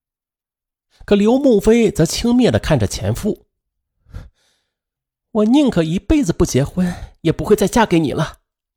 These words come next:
我不会和你这样没有事业心的男人在一起。多年来，我受够了亲朋好友、同事的白眼儿。我是爱女儿，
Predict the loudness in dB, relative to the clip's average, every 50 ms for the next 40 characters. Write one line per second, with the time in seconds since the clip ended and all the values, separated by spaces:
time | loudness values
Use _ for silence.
0 | _ -8 -6 -6 -4 -4 -4 -2 -2 -2 -2 0 0 0 0 0 0 2 0 2
1 | 2 2 4 4 2 2 2 0 0 0 0 0 0 0 2 2 2 2 2 2
2 | 2 2 2 0 -2 -2 -4 -4 -6 -8 -8 -10 -14 _ _ _ _ _ _ _
3 | _ _ _ _ _ _ _ _ _ _ _ _ _ -6 -4 -4 -2 -4 -4 -4
4 | -6 -8 -8 -8 -10 -12 -16 -20 -20 _ _ _ _ _ _ -6 -4 -4 -4 -4
5 | -4 -4 -4 -2 0 0 0 0 -2 -4 -4 -4 -2 -2 -2 -2 -2 -4 -2 -2
6 | 0 0 0 0 0 -2 -2 -2 0 0 0 0 0 -2 -2 -2 0 0 0 -2
7 | -4 -8 -14 _ _ _ _ _ _ _ _ _ _ _ _ _ _ _ _ _
8 | _ -6 -6 -6 -4 -6 -6 -6 -6 -6 -6 -6 -6 -6 -6 -8 -10 -12 -16